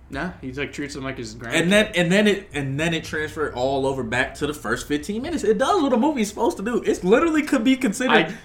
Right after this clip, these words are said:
Speaker 1: I, I guess I'm just not a huge fan of, like, the plot. Uh, as big of a, that's a great movie, but that's, like, in terms of being, like, a
Speaker 2: The,
Speaker 1: top
Speaker 2: oh,
Speaker 1: five Pixar
Speaker 2: you're not
Speaker 1: movie,
Speaker 2: a
Speaker 1: the
Speaker 2: big
Speaker 1: plot.
Speaker 2: fan of the plot,
Speaker 1: Keep,
Speaker 2: but you're
Speaker 1: just
Speaker 2: a
Speaker 1: keep
Speaker 2: fan
Speaker 1: going.
Speaker 2: of
Speaker 1: Just
Speaker 2: Finding
Speaker 1: keep,
Speaker 2: Nemo's
Speaker 1: just keep
Speaker 2: plot?
Speaker 1: going, dude. Just keep going.
Speaker 2: We're gonna talk about Finding Nemo and why,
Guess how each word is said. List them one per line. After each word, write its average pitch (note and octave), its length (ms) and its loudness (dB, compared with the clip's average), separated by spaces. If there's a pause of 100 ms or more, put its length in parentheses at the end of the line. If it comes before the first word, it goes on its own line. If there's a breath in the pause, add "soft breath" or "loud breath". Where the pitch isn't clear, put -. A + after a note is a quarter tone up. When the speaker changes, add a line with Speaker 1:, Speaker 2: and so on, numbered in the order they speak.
Speaker 1:
I, E3 80 6
I - 20 6
guess F#3+ 180 2
I'm G#3 120 0
just G3+ 100 -4
not G3 140 0
a - 20 -2
huge D#3+ 320 -6
fan C#3 240 -6
of, B2 140 -10
like, A#2 260 -12
the A#2+ 120 -12
plot. G#2+ 520 -10 (180)
Uh, - 60 -12
as C#3+ 300 -4
big F3 180 4
of E3 140 4
a, C#3+ 120 -2
that's E3+ 200 0
a E3+ 40 -2
great F3 220 4
movie, D3 240 -2
but A#2+ 240 -12
that's, C3 180 -8
like, A#2 180 -10 (300)
in C3+ 100 -12
terms C#3 260 -6
of B2+ 80 -8
being, B2+ 200 -8
like, A2+ 140 -12
a G2 60 -14
Speaker 2:
The, B2+ 80 -2
Speaker 1:
top B2+ 160 2
Speaker 2:
oh, D3+ 220 12
Speaker 1:
five G2+ 140 -6
Pixar A2+ 60 -6
Speaker 2:
you're F#3+ 140 8
not G3 260 10
Speaker 1:
movie, F3 80 8
Speaker 2:
a C3+ 60 6
Speaker 1:
the C3+ 40 -4
Speaker 2:
big F3+ 180 6
Speaker 1:
plot. C3 140 -2
Speaker 2:
fan G#3 220 8
of G3+ 140 4
the C3+ 80 4
plot, - 520 0
Speaker 1:
Keep, C#4+ 140 0
Speaker 2:
but - 160 6
you're - 100 6
Speaker 1:
just - 120 2
Speaker 2:
a - 40 6
Speaker 1:
keep D#4+ 200 6
Speaker 2:
fan G#3+ 340 10
Speaker 1:
going. G3+ 140 4
Speaker 2:
of - 80 -10
Speaker 1:
Just C#4 120 6
Speaker 2:
Finding B3+ 360 10
Speaker 1:
keep, G#3+ 160 8
Speaker 2:
Nemo's C#4 140 2
Speaker 1:
just C4 200 6
keep C#4 140 6
Speaker 2:
plot? D4 180 8
Speaker 1:
going, F#3 420 4
dude. C#3+ 360 -4
Just D3+ 180 -10
keep F3+ 220 -8
going. B2+ 340 -8
Speaker 2:
We're A3+ 160 2
gonna C4+ 160 0
talk A3 220 6
about D3 260 4
Finding C#3 300 4
Nemo A#2 300 -2
and A#2 60 -2
why, B2+ 280 6